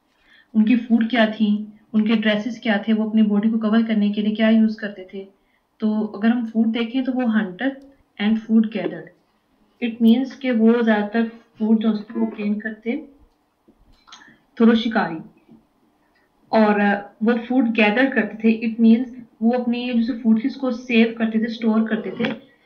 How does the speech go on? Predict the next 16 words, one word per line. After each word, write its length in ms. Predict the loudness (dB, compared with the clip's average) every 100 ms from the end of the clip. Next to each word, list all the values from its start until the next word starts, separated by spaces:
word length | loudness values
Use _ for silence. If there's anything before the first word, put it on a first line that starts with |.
| _
जिस 140 | -2 2
तरह 180 | 0
से 280 | 0 -2 -2
one 300 | -2 2 2
week, 320 | 4 4 2 2
two 160 | 2
weeks 440 | 4 2 0 -6 _ _ _ _ _ 0
उनके 260 | 2 2
पा-, 300 | 0 0 0
उनके 300 | 4 4 4
लिए 260 | 2 0 0
ये 240 | 0 2
नहीं 160 | 2 0
था 140 | -4
कि 140 | -4 -2
वो 320 | 0 0 -2